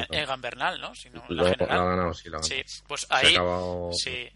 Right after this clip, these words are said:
Speaker 1: semana,
Speaker 2: sí, sí,
Speaker 1: sí.
Speaker 2: sí, su director deportivo dijo que, que, bueno, que le encantaría estar en Sky, que no lo confirma al cien por cien, pero que en agosto tendremos noticias, bueno, que todo lo que no sea que Egan Bernal esté en Sky,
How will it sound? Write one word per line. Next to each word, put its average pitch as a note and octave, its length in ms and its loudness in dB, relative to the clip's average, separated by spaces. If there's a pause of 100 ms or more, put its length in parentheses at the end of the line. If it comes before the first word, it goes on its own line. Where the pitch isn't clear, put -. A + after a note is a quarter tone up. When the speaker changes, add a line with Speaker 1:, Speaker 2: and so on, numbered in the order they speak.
Speaker 1:
semana, - 300 -2
Speaker 2:
sí, D3+ 80 2
sí, C#3+ 140 0
Speaker 1:
sí. - 60 -2
Speaker 2:
sí, D3 120 -6
su C3+ 100 -6
director B2+ 400 -6
deportivo D3 460 -6
dijo D3 280 -6
que, C#3+ 440 -4
que, A2 80 -18
bueno, A#2+ 260 -18
que G#2 280 -20
le G2+ 100 -18
encantaría A2+ 800 -10
estar A#2+ 200 -8
en A2+ 180 -10
Sky, C#3+ 400 2
que C3 120 -10
no A#2+ 100 -12
lo B2 140 -12
confirma B2 480 -14
al A#2+ 80 -20
cien A#2+ 120 -16
por A#2 140 -14
cien, C#3 260 -8
pero A#2+ 160 -16
que A#2+ 100 -20
en A2+ 40 -16
agosto A#2+ 300 -10
tendremos B2 400 -12
noticias, B2+ 360 -10
bueno, G#2+ 220 -20 (800)
que A2 200 -12
todo C3+ 180 -4
lo C3+ 100 -6
que B2+ 80 -12
no B2 80 -10
sea B2+ 160 -8
que A#2 460 -6
Egan C3 240 -2
Bernal A#2+ 320 -8
esté B2 300 -8
en A2+ 120 -12
Sky, D#3 400 0